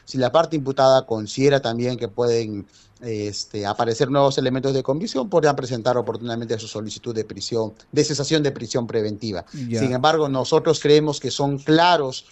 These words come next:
Speaker 1: los fundamentos de la Sala Superior Penal de Apelaciones en segunda instancia, que en su sabiduría y razonamiento de prueba indiciaria concluye que sí existen fundados y graves elementos de convicción en contra de Fabricio Benavides, por lo que creemos que todo pedido de seguro sería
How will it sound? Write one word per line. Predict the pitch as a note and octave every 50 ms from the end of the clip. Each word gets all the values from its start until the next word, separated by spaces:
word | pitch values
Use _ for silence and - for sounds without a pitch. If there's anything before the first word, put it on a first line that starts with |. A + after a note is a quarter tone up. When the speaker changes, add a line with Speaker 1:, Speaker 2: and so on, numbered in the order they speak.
| _ _ _
Speaker 1:
los | C3 A#2+ -
fundamentos | - C#3 B2+ A#2+ A#2+ C#3+ D3 C3+ C#3+ C3+
de | C3
la | B2+ A#2 G#2
Sala | - C3+ C3 C3
Superior | B2 - C3+ - A#2 A2 A#2+ B2 B2+ B2+ -
Penal | B2+ A2+ A#2 A#2+ B2
de | A#2+
Apelaciones | A#2 A2+ G#2+ G#2 G#2 G2 - - C3 B2 A#2+ G#2 A#2
en | A2
segunda | G2+ - G#2+ G#2+ A#2+ A#2+ A#2+ A#2
instancia, | A2+ A2 - C3 C3 B2+ A#2 - A2+ A2 - - - - _
que | - C#3 C3
en | B2+ B2
su | - -
sabiduría | - C#3 B2 B2 A#2+ C3 C3+ D#3+ F3 E3+
y | D3+ B2+
razonamiento | B2+ B2 - - B2+ B2 A#2+ C3+ C#3+ C#3+ C#3 C#3+ A#2+
de | A#2+
prueba | A2 - C3 C3 B2+ B2+
indiciaria | B2 A#2 A2+ A2 - C#3 C3 C3 B2+ A2 - - _ _ _
concluye | - B2 B2 A2+ - D#3 E3 D#3 D3+ D3
que | - B2+
sí | - - - F#3 G3+
existen | F3 C#3 E3 D3 D#3+ D3+
fundados | C3+ C3 B2 B2 C3 C3 C3 C3 -
y | B2
graves | A#2 A#2+ B2 B2 A#2+ -
elementos | A#2 A2+ A2+ A#2 A2 A#2+
de | A#2+ A2+
convicción | - G#2 G2+ G2 F#2+ - - C3 B2+ B2+ A#2 - - - - -
en | A#2 A#2 A2+
contra | - C3 C3 A#2 B2+
de | A#2
Fabricio | B2+ A#2 A#2+ B2+ - C#3+ C3+
Benavides, | C#3 C#3+ D3+ D#3+ F3+ F3+ F3+ E3
por | - - D3 C3+
lo | B2
que | C3 C#3 B2+
creemos | C3+ C3 C3 C3+ C3+ C3 C3+ C3 - -
que | - B2 A#2 A2 G#2+ - - - _ _ _
todo | C#3+ C3+ C3 C3 C3 B2+
pedido | B2+ C3 A#2+ C#3+ F3 F#3+ F#3 D#3+
de | C3+ A#2+ A2
seguro | - A2 G#2+ A2 A2+ A2+ A2+
sería | - - G#2 G2 A2 A2 A2 G#2+ G#2 G#2 G2